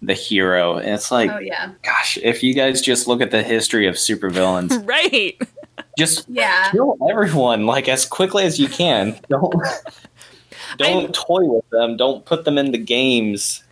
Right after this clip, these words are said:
Speaker 1: and then just hope that they have a, like, a suffering,
Speaker 2: Yeah,
Speaker 1: uh,
Speaker 2: like, Flynn, like, invented some of these video games. It's like, think about it for two seconds.
Speaker 3: Right, and the M C P knows that. Like, he is intentionally hiding the files from Flynn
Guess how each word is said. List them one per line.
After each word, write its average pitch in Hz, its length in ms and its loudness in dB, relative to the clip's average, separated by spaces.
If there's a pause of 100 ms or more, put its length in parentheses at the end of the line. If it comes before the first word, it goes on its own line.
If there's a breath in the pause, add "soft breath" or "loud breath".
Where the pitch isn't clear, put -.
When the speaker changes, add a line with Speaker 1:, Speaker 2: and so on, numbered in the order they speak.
(360 soft breath)
Speaker 1:
and 113 140 0
then 110 360 2
just 104 220 0
hope 120 400 -2
that 113 200 0
they 107 340 4
have 107 300 -2
a, 95 420 2 (140)
like, 107 160 0
a 110 80 -4
suffering, 104 880 -4 (100)
Speaker 2:
Yeah, 269 180 0
Speaker 1:
uh, 98 160 2
Speaker 2:
like, 90 180 0 (260)
Flynn, 285 340 -2
like, 285 200 -2
invented 214 800 -6 (160)
some 208 220 -2
of 196 60 -2
these 196 180 -4
video 190 280 2
games. - 520 -4 (180)
It's - 200 -6
like, - 340 2 (420)
think 208 260 -4
about 175 200 2
it 180 180 2
for 175 140 -6
two 185 160 -6
seconds. - 420 -4
Speaker 3:
Right, 359 160 2
and 285 220 0
the 285 80 0
M 302 100 0
C 403 140 -2
P 359 160 -4
knows 233 360 -2
that. 202 120 0
Like, 185 180 -2
he 262 200 -4
is 247 120 -4
intentionally 247 680 -6
hiding 196 560 0
the 175 80 -8
files 180 720 0
from 185 420 0
Flynn 180 640 -2